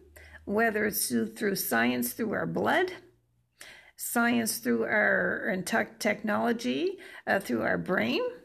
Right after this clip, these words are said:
And don't forget, if we're into technology, we want to keep our soul in our mind, meaning that we still want to have the same feelings.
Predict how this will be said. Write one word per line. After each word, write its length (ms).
And 160
don't 240
forget, 560
if 160
we're 260
into 300
technology, 1000
we 160
want 420
to 80
keep 420
our 180
soul 880
in 180
our 140
mind, 840
meaning 420
that 180
we 160
still 280
want 200
to 60
have 260
the 60
same 460
feelings. 920